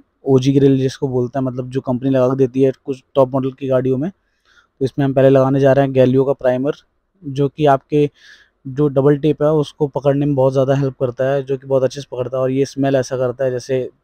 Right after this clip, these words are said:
आ, जो solution जो सूंघते हैं ना, जो नसीड़ी होता है वो वाला, वैसा इसी ये smell करता है। तो इसको लगाने से फ़ायदा ये रहता है दोस्तों कि जैसे अगर हम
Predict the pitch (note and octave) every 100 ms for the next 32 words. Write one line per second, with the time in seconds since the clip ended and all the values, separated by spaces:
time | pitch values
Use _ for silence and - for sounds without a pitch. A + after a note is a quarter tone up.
0 | _ C3+ B2 A#2+ A#2+ A#2+ C3 B2+ B2+ _
1 | - _ _ - - - C3 C3 B2+ D3
2 | D3 C#3+ C3 C3+ C3 C#3+ C3+ B2 D#3 F3
3 | E3+ E3 D#3 C3+ C#3+ C#3 C3+ B2+ C3 B2
4 | B2 A#2 - _ _ _ C#3+ B2+ C#3 C3
5 | B2+ B2+ C3+ B2+ C3 A#2 A#2 G#2+ A#2 A2+
6 | _ _ _ _ _ - C#3 B2+ D3 C3+
7 | C3+ C#3 D#3 C#3+ C3 C3+ C3+ C3+ C#3+ B2
8 | B2+ B2+ B2+ C3+ C#3+ D3 C#3+ C3+ D#3 D3+
9 | - B2+ C3 C#3 C#3+ D3